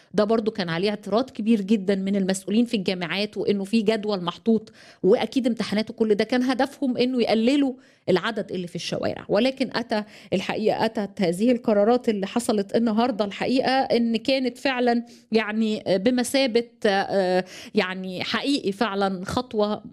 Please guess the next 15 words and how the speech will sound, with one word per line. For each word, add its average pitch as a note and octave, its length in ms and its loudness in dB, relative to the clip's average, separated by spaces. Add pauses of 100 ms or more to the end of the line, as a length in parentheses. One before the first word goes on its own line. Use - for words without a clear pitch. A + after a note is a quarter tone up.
(160)
موفقة G#3+ 720 0
جدا G3 340 2
جدا. E3 400 -2
عقبال B3 300 2
السودان C#4 460 0
يا B3 100 2
رب، A#3+ 200 0 (380)
ونشوف A#3+ 340 2
كده C#4 180 -2
حاجات B3+ 320 -4
في - 60 -10
السودان B3 500 0
ترضي A#3+ 460 4
الشعب A#3 420 -2
السوداني. C#4+ 580 0